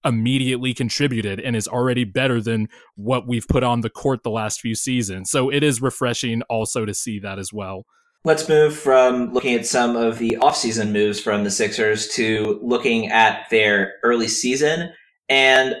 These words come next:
Speaker 2: I wanted to start out by talking about the most boring topic that one can discuss when talking about Joel Embiid,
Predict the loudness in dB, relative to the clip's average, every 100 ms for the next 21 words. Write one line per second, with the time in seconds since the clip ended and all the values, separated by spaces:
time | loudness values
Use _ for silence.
0 | 0 4 6 6 4 2 2 4 6 6
1 | 6 6 6 6 4 2 0 0 -2 -2
2 | -4 -2 0 6 6 6 2 -8 -4 2
3 | 2 2 0 2 4 4 2 2 4 0
4 | 0 0 2 0 0 -2 0 0 2 2
5 | 2 0 2 2 2 2 0 0 2 2
6 | 0 0 0 2 2 2 2 2 2 0